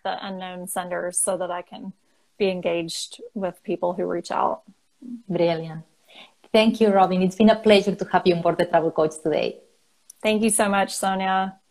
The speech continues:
Speaker 1: It's been a
Speaker 2: And everybody
Speaker 1: pleasure.
Speaker 2: tuning in, happy and safe travels. Bye, Robin. Take care.
Speaker 1: Bye.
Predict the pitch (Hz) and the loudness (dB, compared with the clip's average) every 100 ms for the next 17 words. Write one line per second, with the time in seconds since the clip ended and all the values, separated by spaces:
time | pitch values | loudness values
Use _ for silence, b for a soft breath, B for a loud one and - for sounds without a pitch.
0 | _ _ - 208 190 208 226 226 220 214 | _ _ -8 -2 6 8 8 8 8 6
1 | 214 214 196 190 180 170 156 _ _ - | 6 4 4 0 -2 -4 -8 _ _ 0
2 | 190 175 170 170 156 - - - - - | 2 2 0 0 -6 -4 -4 -4 -4 -8
3 | - - B B 202 170 208 220 208 202 | -14 -18 B B -10 6 8 8 8 8
4 | 180 180 - 208 196 160 156 _ _ _ | 6 4 0 0 2 2 0 _ _ _
5 | _ - 196 185 185 185 | _ 2 6 6 4 -2